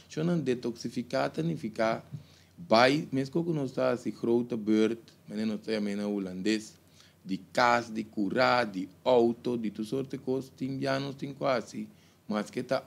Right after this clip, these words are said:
mínimo um dia para aí, um grote beurt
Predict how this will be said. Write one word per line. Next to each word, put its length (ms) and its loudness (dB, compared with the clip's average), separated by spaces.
mínimo 840 2
um 140 -4
dia 200 2
para 240 -4
aí, 220 -2
um 300 0
grote 520 0
beurt 360 2